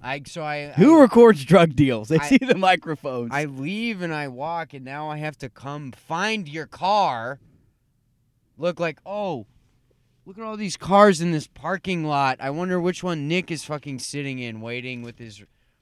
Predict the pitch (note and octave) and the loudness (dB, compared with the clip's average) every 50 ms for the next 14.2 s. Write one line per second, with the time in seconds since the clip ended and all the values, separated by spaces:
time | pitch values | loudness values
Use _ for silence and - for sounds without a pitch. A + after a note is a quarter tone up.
0 | _ _ B2+ A#2 - - - D#3 D#3+ D#3 D3+ D3 B2+ A2+ - - A2+ A2 G#2 - | _ _ -18 -18 -12 -8 -6 -4 -4 -4 -4 -6 -6 -8 -10 -10 -10 -10 -10 -12
1 | - F#2+ F#2 F2 _ _ _ _ _ _ _ _ _ _ _ _ _ _ _ _ | -14 -20 -20 -20 _ _ _ _ _ _ _ _ _ _ _ _ _ _ _ _
2 | _ _ _ _ _ _ - B2+ D3+ D3+ C3 - - B2 B2 A#2 A2+ A2 G2+ _ | _ _ _ _ _ _ 0 2 2 2 2 0 -4 -4 -2 -2 -2 -4 -6 _
3 | _ _ _ _ _ G#2 - - A2+ - - B2 A#2 A2+ A2+ A2+ A2 G#2+ _ _ | _ _ _ _ _ -18 -14 -14 -14 -8 -6 -6 -4 -4 -4 -6 -8 -10 _ _
4 | - - G#2+ A2 G#2 A2 G#2 G2+ G2+ G#2 G2+ G#2 G2 G#2 A#2 A#2+ C3 C3+ C3+ C#3 | -14 -8 -8 -4 -4 -2 -4 -2 -4 -6 -6 -8 -4 -2 0 2 2 2 0 -2
5 | - - B2+ A#2+ A#2 A2+ G#2 - - G#2+ G#2 G2 G2 G2+ G2+ G2+ _ _ _ - | -4 -2 -2 -2 -2 -2 -4 -6 -8 -6 -6 -6 -6 -8 -12 -14 _ _ _ -8
6 | G#2 G#2 G#2 G#2 A2 G#2 G2+ G2 F#2+ F#2 F#2 F#2 F#2 F#2+ - _ _ _ _ _ | -6 -6 -6 -6 -6 -8 -8 -8 -8 -8 -8 -8 -10 -10 -14 _ _ _ _ _
7 | _ _ _ _ _ _ _ - A2 A2+ A#2+ B2 A#2 - - C3 B2+ A#2+ A#2+ A#2 | _ _ _ _ _ _ _ -6 -2 0 0 0 -2 -2 0 0 0 2 0 0
8 | G#2+ A#2 B2 C3+ B2 C3 - - C#3 A#2+ A#2+ A#2 A#2 F#3 F#3+ G3+ G#3 A3 A#3 C4 | 0 0 0 -2 -2 -2 -2 -2 -2 0 0 0 2 2 2 2 2 2 2 4
9 | C#4 C4+ A#3+ E3 D3 C#3+ C3 C3 C#3 F#2 A2+ B2 B2 B2+ B2 B2 A#2+ A#2+ B2+ C#3 | 4 4 2 2 0 0 -2 -2 -2 -4 -4 -4 -2 -2 -2 -2 -2 -2 -2 -2
10 | D3 C3 A#2+ A2+ G#2+ G#2 G#2 - _ _ _ _ _ _ _ _ _ _ _ _ | -4 -2 -2 -2 -2 -4 -6 -8 _ _ _ _ _ _ _ _ _ _ _ _
11 | _ _ _ A2+ A2+ A#2 B2+ B2+ - - C#3+ C3 B2+ B2 A#2+ A#2+ A#2+ A2 A2 A2+ | _ _ _ -8 -8 -8 -8 -8 -8 -8 -8 -8 -8 -8 -8 -10 -10 -10 -10 -10
12 | G#2+ G2+ C3 D#3 E3 D3 A2+ G2+ G2+ A2+ C3+ C3+ C3 C3 B2 A#2+ A2+ G#2 F#2 F#2+ | -10 -10 -10 -10 -8 -8 -6 -6 -6 -6 -6 -6 -8 -6 -6 -6 -6 -8 -10 -12
13 | G#2 G2+ G2+ F#2+ F2 - _ _ - B2+ D3 F3+ A#3 A#3+ F3+ E3+ E3+ D#3+ D3+ - | -10 -10 -10 -10 -12 -16 _ _ 0 2 4 8 10 12 12 12 12 10 6 0
14 | - E2 - _ | -16 -18 -18 _